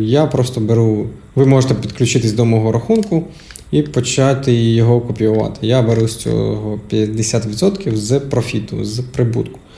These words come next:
Тобто, якщо прибутку не буде, то е, цей, е, ця комісія не буде братись, бо це все робиться автоматично на сервісі копіювання.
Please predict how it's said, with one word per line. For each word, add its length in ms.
Тобто, 160
якщо 200
прибутку 420
не 80
буде, 300
то 440
е, 440
цей, 400
е, 260
ця 140
комісія 380
не 60
буде 200
братись, 380
бо 160
це 120
все 200
робиться 380
автоматично 720
на 200
сервісі 500
копіювання. 640